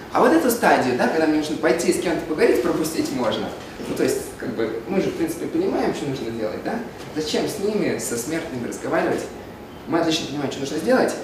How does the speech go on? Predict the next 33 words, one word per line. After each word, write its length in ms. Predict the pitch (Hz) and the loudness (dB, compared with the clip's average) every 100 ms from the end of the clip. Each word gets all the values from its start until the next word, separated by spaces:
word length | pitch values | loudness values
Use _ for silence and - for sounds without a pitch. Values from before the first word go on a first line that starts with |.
| - - - | -10 -14 2
и 60 | 220 | 6
это 160 | 202 | 6
можно 280 | 185 196 175 | 8 6 4
пропустить. 440 | - - - - - | 0 -2 -4 -6 -8
Вот 100 | 226 | -8
из-за 120 | - | -2
того, 140 | 208 208 | 2 2
что 120 | - | 2
это 100 | - | 4
такое 220 | - - | 4 4
skippable, 600 | - 254 - 190 - - - - - - | 2 -2 -2 0 2 0 -4 -10 -12 -8
то 60 | |
есть 100 | 127 - - | -8 -8 -6
можно 200 | 147 139 135 | -4 -4 -4
пропустить, 460 | 127 - - - - - | -6 -6 -8 2 6 8
то 120 | - 277 - - - - - - - - | 8 6 0 -8 -14 -14 -14 -14 -14 -6
мы 200 | - 226 | 2 4
получаем, 580 | 254 - 151 139 208 214 | 4 2 0 2 2 2
как 160 | 165 131 | 0 2
бы, 80 | |
вот, 260 | 139 131 - - - - 143 | 4 2 0 -10 -14 -8 2
люди 380 | 180 180 160 | 6 8 6
делают 300 | 143 156 143 | 6 8 8
то, 80 | 139 | 6
что 220 | - 139 | 0 2
они 160 | - 190 | 4 4
хотят, 400 | 214 247 226 214 | 4 6 6 6
а 40 | |
не 120 | 185 175 | 4 2
то, 80 | |
что 160 | 165 180 | -2 -2
людям 280 | 165 160 156 | -2 -2 -2
нужно. 260 | 147 135 - | -2 -2 -4